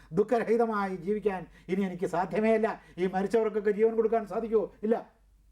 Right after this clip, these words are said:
ഒരുപക്ഷെ അങ്ങ് വിചാരിച്ചാൽ സാധിച്ചേക്കും, വ്യാസൻ വിചാരിച്ചാൽ. വ്യാസനിട്ടും ഒരു കുത്ത്.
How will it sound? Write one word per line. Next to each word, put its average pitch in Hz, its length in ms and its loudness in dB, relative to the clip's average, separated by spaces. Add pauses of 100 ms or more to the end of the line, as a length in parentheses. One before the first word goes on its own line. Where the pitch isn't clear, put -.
(2000)
ഒരുപക്ഷെ 165 340 2
അങ്ങ് 190 220 -4
വിചാരിച്ചാൽ 185 440 2
സാധിച്ചേക്കും, 143 500 -4 (1400)
വ്യാസൻ 135 300 -14
വിചാരിച്ചാൽ. 220 360 -18 (1000)
വ്യാസനിട്ടും 156 500 -2
ഒരു 151 120 0
കുത്ത്. 139 220 -6